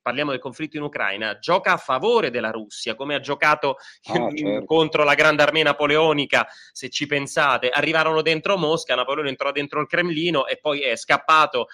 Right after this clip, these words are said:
Speaker 1: e la grande armée venne distrutta, o i nazisti. Io ricordo sempre, professore, che quando ora c'è un treno veloce dallo-, dall'aeroporto principale di Mosca, ma prima si prendeva un autobus dall'aeroporto fino al centro città e l'autobus passava esattamente davanti a un monumento che ricordava il punto dove arrivarono i nazisti.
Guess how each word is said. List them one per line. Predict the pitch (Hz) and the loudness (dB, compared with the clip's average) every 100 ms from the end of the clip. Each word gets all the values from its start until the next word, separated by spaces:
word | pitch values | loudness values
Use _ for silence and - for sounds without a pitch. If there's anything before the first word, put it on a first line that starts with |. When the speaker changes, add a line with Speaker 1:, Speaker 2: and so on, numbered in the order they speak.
| - | -12
Speaker 1:
e | - | -2
la | 127 123 | 0 2
grande | 143 139 | 0 0
armée | 139 160 147 | -2 -2 -2
venne | 131 131 127 131 | -2 -2 -4 -4
distrutta, | 175 - 175 180 139 - | -6 -6 -6 -4 -4 -4
o | 214 226 | -4 -2
i | |
nazisti. | 196 151 135 240 180 - 117 110 _ - - | -2 -2 -4 -6 -6 -8 -12 -12 _ -16 -4
Io | 269 | -2
ricordo | 233 226 233 226 | 0 -2 -2 -4
sempre, | 214 151 135 131 | -4 -4 -4 -8
professore, | 139 151 - 123 117 | -8 -10 -8 -6 -6
che | 120 139 _ _ _ - | -6 -10 _ _ _ -4
quando | 214 254 202 170 | -2 -2 -4 0
ora | 175 151 | 0 0
c'è | - 127 | -2 -4
un | 127 | -4
treno | 123 143 143 | -2 -2 -2
veloce | 143 127 151 - 117 | -2 0 0 -2 -4
dallo-, | 113 113 113 | -4 -4 -4
dall'aeroporto | 113 110 110 117 120 120 - 123 | -4 -8 -6 -6 -6 -8 -10 -12
principale | 120 - - 117 117 | -12 -16 -10 -8 -8
di | 120 | -6
Mosca, | 123 117 120 | -8 -8 -10
ma | 120 | -10
prima | 120 208 | -8 -8
si | 160 135 | -8 -8
prendeva | 135 131 117 127 | -10 -6 -6 -4
un | 185 | -2
autobus | 165 131 160 156 185 180 185 | -2 -2 -4 -8 -8 -8 -8
dall'aeroporto | 131 - 170 202 123 117 127 | -4 0 0 -2 -4 -6 -8
fino | 120 117 | -10 -8
al | |
centro | 113 117 - | -8 -12 -18
città | - 123 110 | -18 -10 -4
e | 123 | -2
l'autobus | 233 226 165 - | 0 -2 -6 -4
passava | 233 226 180 135 | -4 -2 0 0
esattamente | 160 180 226 202 165 | -2 -6 -6 -6 -4
davanti | 175 151 117 156 | -2 -2 -2 -6
a | |
un | 185 | -2
monumento | 247 262 269 170 | 0 -2 -4 -6
che | 175 | -6
ricordava | 185 220 233 190 127 214 - | -8 -2 -2 2 2 2 0
il | 226 240 | -6 -6
punto | 302 294 - | -6 -4 -2
dove | 156 | -2
arrivarono | 160 190 202 147 | -2 -2 -2 -4
i | |
nazisti. | 123 117 170 123 - 98 | -6 -8 -12 -16 -18 -20